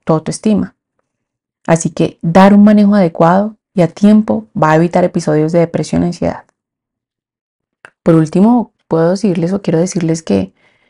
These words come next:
el acompañamiento de un especialista puede ser de gran ayuda en, en este proceso de sanación.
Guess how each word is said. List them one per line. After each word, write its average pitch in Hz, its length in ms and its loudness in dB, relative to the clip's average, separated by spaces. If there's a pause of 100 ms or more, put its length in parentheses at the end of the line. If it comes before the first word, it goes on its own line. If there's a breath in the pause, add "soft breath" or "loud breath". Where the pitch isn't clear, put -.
(280)
el 170 100 2
acompañamiento 160 680 -2
de 175 100 0
un 190 60 0
especialista 170 1080 -4 (340)
puede 175 220 2
ser 175 180 -2
de 165 100 -2
gran 190 260 2
ayuda 196 640 0 (140)
en, 165 400 -6
en 160 140 0
este 165 200 -4
proceso 165 440 -4
de 170 80 0
sanación. 170 600 -4